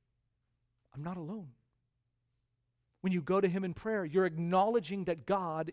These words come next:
is with you, and therefore you have nothing to worry about. Thank him for who he is. Thank him for his spirit that he's given you to conquer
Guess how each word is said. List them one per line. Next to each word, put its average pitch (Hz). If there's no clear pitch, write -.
is 170
with 208
you, 190
and 151
therefore 190
you 170
have 165
nothing 180
to 196
worry 214
about. 165
Thank 180
him 196
for 180
who 180
he 185
is. 202
Thank 165
him 196
for 196
his 175
spirit 214
that 165
he's 165
given 202
you 165
to -
conquer 208